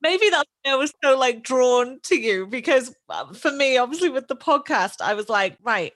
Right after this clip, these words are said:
adulting is shit and it's really hard. And I don't know how to fucking do this. And I'm a married woman. I'm coming up thirty-seven. I, I, I've got a house. I've got some dogs.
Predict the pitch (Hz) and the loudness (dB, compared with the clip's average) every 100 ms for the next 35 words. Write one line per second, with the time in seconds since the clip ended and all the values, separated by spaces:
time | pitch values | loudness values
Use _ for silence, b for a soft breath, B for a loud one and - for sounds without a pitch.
0 | - 180 220 254 285 247 170 220 - 196 | -10 -2 -2 -2 -8 -10 -8 -8 -6 -4
1 | 165 - _ 180 180 135 - - - _ | -4 -4 _ -8 -8 -10 -14 -16 -16 _
2 | _ 208 226 214 180 160 156 147 - b | _ -4 -4 -4 -2 0 -2 -4 -10 b
3 | b b - 214 208 208 208 233 233 214 | b b -4 -2 0 0 -2 -4 -6 -8
4 | - - 190 170 170 151 156 233 - - | -10 -12 -12 -10 -8 -6 -8 -10 -16 -10
5 | 196 196 190 - 196 196 196 - 180 180 | -8 -6 -8 -6 -4 -4 -8 -10 -10 -6
6 | 190 247 254 220 180 165 208 240 b b | -4 -4 -6 -8 -8 -10 -12 -20 b b
7 | b b - 196 190 190 190 - _ - | b b -4 -2 -2 -8 -14 -20 _ -8
8 | 214 208 202 165 180 - 190 175 190 - | -8 -8 -12 -10 -12 -10 -8 -8 -10 -8
9 | 165 156 147 233 - b b b _ _ | -8 -8 -10 -16 -20 b b b _ _
10 | 175 - 160 - 160 139 131 160 294 - | -8 -8 -12 -12 -12 -12 -10 -10 -12 -14
11 | - - - _ 233 233 202 165 170 170 | -18 -20 -20 _ -20 -16 -14 -6 -4 -2
12 | 294 311 294 - - - | -4 -6 -12 -12 -14 -16